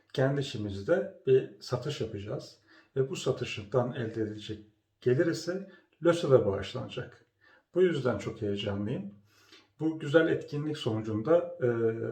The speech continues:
bu tıraş aletine sahip olan arkadaştan aldığımız maddi destek ile lösev'e biz de, e, ufak bir destekte bulunmuş olacağız.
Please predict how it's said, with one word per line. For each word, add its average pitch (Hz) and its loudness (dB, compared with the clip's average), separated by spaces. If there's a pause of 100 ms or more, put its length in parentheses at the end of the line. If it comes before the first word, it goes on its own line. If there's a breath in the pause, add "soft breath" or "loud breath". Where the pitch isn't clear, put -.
(400)
bu 135 -6
tıraş 135 0
aletine 123 0
sahip 131 2
olan 110 0
arkadaştan - -2
aldığımız 113 0
maddi 127 0
destek - 2
ile 190 -6 (380 loud breath)
lösev'e 160 2
biz 175 0
de, - 0 (360 soft breath)
e, 123 -2 (720)
ufak - 0
bir 147 -4
destekte 127 0
bulunmuş 98 -6
olacağız. 160 -6